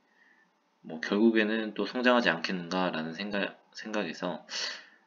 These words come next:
뭐 좀 관심 있게 하나 에어로스페이스를, 어, 보아왔습니다. 그리고 이제 최근 들어서 지주사, 지주사 쪽에 수급이 이제 쏠리면서 주가가 상승함을 눈여겨봤었고요.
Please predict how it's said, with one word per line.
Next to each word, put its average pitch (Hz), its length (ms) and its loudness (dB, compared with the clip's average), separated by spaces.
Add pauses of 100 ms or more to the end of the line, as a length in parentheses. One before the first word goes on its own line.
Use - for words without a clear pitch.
(220)
뭐 90 200 -4
좀 90 140 -6
관심 101 340 0
있게 101 260 2
하나 110 280 4
에어로스페이스를, 104 960 0 (360)
어, 80 560 -6
보아왔습니다. - 840 -2 (520)
그리고 98 200 -2
이제 90 120 0
최근 131 320 2
들어서 113 600 2 (720)
지주사, 120 540 4 (160)
지주사 120 520 4
쪽에 87 440 0
수급이 123 420 2
이제 82 140 -4
쏠리면서 104 800 2
주가가 - 300 0
상승함을 101 760 -2
눈여겨봤었고요. 85 1000 -6